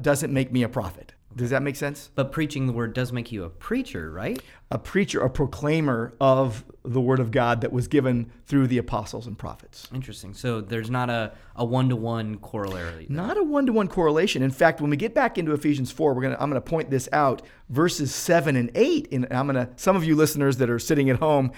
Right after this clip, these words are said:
Speaker 1: you're literally gonna go there now, but I just give you a little, a little hors d'oeuvre here, a little tidbit. Ephesians four, seven and eight speaks of gifts. Ephesians four eleven speaks of gifted men that God gave to the church.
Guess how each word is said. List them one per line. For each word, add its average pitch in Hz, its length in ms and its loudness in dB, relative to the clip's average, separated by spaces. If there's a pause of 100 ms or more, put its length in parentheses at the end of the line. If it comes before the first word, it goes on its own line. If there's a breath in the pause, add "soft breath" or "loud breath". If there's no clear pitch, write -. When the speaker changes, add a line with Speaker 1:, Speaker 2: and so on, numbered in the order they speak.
Speaker 1:
you're 143 100 6
literally 151 300 6
gonna 127 160 4
go 139 320 8
there 123 180 6
now, 123 260 4
but 120 160 0
I 123 100 2
just 131 180 -2
give 127 160 -2
you 120 80 0
a - 20 0
little, 113 320 -2 (240 loud breath)
a - 60 -10
little 117 340 -2
hors 120 140 4
d'oeuvre 123 360 4
here, 110 140 -2
a 110 60 -2
little 110 160 -2
tidbit. 110 520 -2 (320 soft breath)
Ephesians 311 480 -4
four, 127 380 0
seven 127 300 0
and 113 100 -2
eight 120 220 -4
speaks - 320 -6
of 104 240 -8
gifts. - 480 -12 (380)
Ephesians 127 720 0
four 123 240 -2
eleven 113 340 -2
speaks - 300 -8
of 104 120 -10
gifted 107 360 -8
men 110 180 -2
that 95 100 -8
God 92 220 -10
gave 95 200 -12
to - 40 -16
the - 80 -16
church. - 400 -16